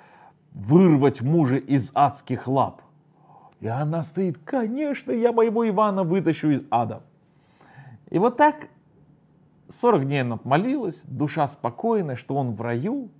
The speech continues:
умиленная вдови-, вдова ходит,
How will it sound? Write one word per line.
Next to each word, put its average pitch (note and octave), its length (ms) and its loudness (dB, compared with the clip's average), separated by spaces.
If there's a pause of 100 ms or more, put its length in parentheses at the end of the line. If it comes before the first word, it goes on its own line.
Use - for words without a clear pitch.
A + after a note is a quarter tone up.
(680)
умиленная C#3+ 600 2
вдови-, C3+ 520 -4
вдова D#3 420 -2
ходит, F3 500 -2